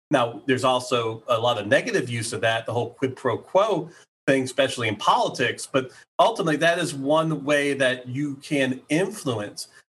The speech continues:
But taking a step back as we talk about the interview side, John, the, the, the biggest mistake that people happen in influence on the interview side is the very basic first engagement as part of the interview.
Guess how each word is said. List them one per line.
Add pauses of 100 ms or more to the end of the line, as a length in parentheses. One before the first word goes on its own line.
But
taking
a
step
back
as
we
talk
about
the
interview
side,
John, (320)
the,
the,
the (120)
biggest
mistake
that
people
happen
in
influence
on
the
interview
side
is
the
very
basic (360)
first (340)
engagement
as
part
of
the
interview.